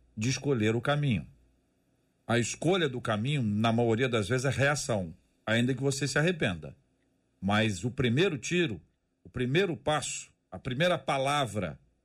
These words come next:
é a sua reação. Como você reage? Reage no desejo da vingança ou reage no desejo da justiça? Ao identificar isso,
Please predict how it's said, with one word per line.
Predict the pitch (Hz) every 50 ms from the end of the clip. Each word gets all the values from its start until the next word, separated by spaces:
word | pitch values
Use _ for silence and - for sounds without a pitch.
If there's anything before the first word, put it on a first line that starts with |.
| _ _ _ _ _ _ _ _ _
é | - 123 135 139 156 165
a | 156 151
sua | 135 - - - 170 165 160 143
reação. | 110 90 131 156 180 175 - - - 120 101 85 78 71 - _ _ _ _ _ _ _ _ _ _ _ _ _ _
Como | - 185 220 247 254 247 240 208
você | 160 180 165 143 - - 170 156
reage? | 123 113 139 131 113 98 85 76 80 80 - - - - - _ _ _ _
Reage | _ 90 117 123 131 143 156 175 175 139 151
no | 160 160
desejo | 156 160 135 110 101 127 127 123 107 104 101
da | 107 107
vingança | 101 110 113 117 110 92 110 113 120 127 117 - - - - - - _ _ _ _ _ _ _ _ _ _ _ _ _ _ _ _ _ _ _ _ _ _ _ _ _ _ -
ou | 131 147 143
reage | 117 139 135 123 123 139 151 156 139 131 143
no | 139 131
desejo | 120 120 107 101 92 120 127 131 131 120 120 117
da | 104 120 117
justiça? | 104 101 127 113 - - - 131 110 90 - - - - - - - _ _ _ _ _ _ _ _ _ _ _ _ _ _ _ _ _ _ _
Ao | - 165 196 220 226 220
identificar | 185 143 120 110 139 185 208 254 - - - - 143 - - 120 117 101 92 90 104
isso, | 139 160 156 - - - 101 71